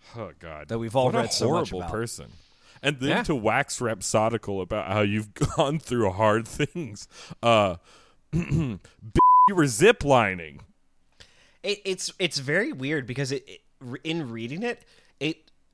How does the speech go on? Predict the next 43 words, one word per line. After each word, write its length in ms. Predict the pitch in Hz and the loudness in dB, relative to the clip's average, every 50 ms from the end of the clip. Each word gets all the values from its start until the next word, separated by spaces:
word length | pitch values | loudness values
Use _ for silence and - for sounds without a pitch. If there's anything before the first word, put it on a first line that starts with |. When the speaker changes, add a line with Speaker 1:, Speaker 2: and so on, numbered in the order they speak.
| _ _ | _ _
Speaker 2:
almost 400 | - 127 151 190 226 220 185 - | -2 0 2 2 2 2 0 0
sounds 560 | - - - - 147 135 151 170 170 147 131 123 | -6 -4 -2 0 2 2 4 2 2 0 0 0
like 200 | 127 127 120 - | 0 0 0 -2
in 100 | 123 113 | -4 -4
some 320 | - - 139 131 127 127 | -2 0 0 0 0 0
ways 480 | 123 120 117 113 110 104 92 - - - - | 0 0 0 0 -2 -4 -6 -10 -12 -14 -10
that 260 | 117 113 117 113 - | -6 -6 -4 -4 -4
she 320 | - 131 123 110 104 98 _ _ _ _ _ _ _ _ _ _ _ _ _ - | -6 -6 -6 -8 -10 -12 _ _ _ _ _ _ _ _ _ _ _ _ _ -6
is 160 | 139 127 120 | -4 -4 -2
accepting 580 | 139 - - - 147 139 135 - 143 143 131 | -2 -2 2 4 4 4 4 4 -2 -4 -2
the 60 | 123 110 | -2 -2
fact 280 | - 123 110 110 - | -2 -2 -2 -2 -2
that 120 | - 113 107 | -4 -4 -2
her 120 | 104 104 | -2 -2
husband 400 | 107 113 107 98 - - 104 95 | -2 -2 -2 -2 -4 -6 -8 -8
is 120 | 95 85 | -8 -10
gone. 380 | - - 85 82 73 67 65 - _ _ _ _ _ _ _ _ _ _ | -10 -10 -10 -8 -10 -12 -14 -18 _ _ _ _ _ _ _ _ _ _
Like, 200 | - 110 123 120 | -6 -4 -2 0
it's, 200 | 147 151 - - - _ | 0 -2 -2 -6 -12 _
it's 220 | - 151 156 - - | -8 -8 -6 -6 -8
dark. 520 | 127 113 95 - 95 98 139 143 107 - | -10 -10 -10 -6 -2 2 2 2 0 -2
Speaker 1:
She 200 | - - - 147 | -8 -12 -12 -10
Speaker 2:
It, 140 | 165 - 117 | -6 -4 -4
Speaker 1:
wants 220 | 117 - 208 - | -4 -6 -6 -6
him 120 | 143 143 92 | -6 -6 -6
Speaker 2:
it's 100 | 85 - | -6 -6
Speaker 1:
to 80 | 90 | -6
Speaker 2:
some 140 | 82 139 123 | -4 -4 -4
Speaker 1:
be 60 | - | -6
gone. 400 | - - 76 71 69 82 101 117 - | -8 -10 -10 -10 -8 -10 -10 -12 -10
She 180 | - - 120 107 | -6 -2 0 2
has 320 | 107 117 131 131 127 127 | 2 2 2 2 0 -2
since 360 | - - 139 120 117 - - | -2 -4 -4 -4 -4 -4 -4
he 120 | - 123 104 | -2 -2 -2
ran. 400 | 92 107 135 175 139 - - - _ _ _ _ _ _ _ _ _ _ _ _ _ _ | 0 0 0 -2 -2 -4 -8 -18 _ _ _ _ _ _ _ _ _ _ _ _ _ _
Speaker 2:
Yeah, 300 | - 127 127 123 117 110 | -4 -2 0 0 0 0
it's, 280 | 98 113 139 143 - - - | 0 -2 -2 -2 -2 -4 -6
it's 200 | - 135 - - | -6 -6 -6 -4
very 340 | 120 120 131 139 156 151 - | -2 0 2 2 2 2 0
strange. 600 | - - - 127 117 117 113 107 104 101 - - - | -2 -2 -2 -2 -2 -2 -2 -4 -4 -8 -10 -10 -8
And, 380 | 113 117 113 113 110 110 110 - | -6 -4 -4 -4 -4 -6 -8 -8
I 100 | - 123 | -6 -4
mean, 380 | 120 120 120 117 113 110 107 | -4 -2 -4 -4 -4 -6 -8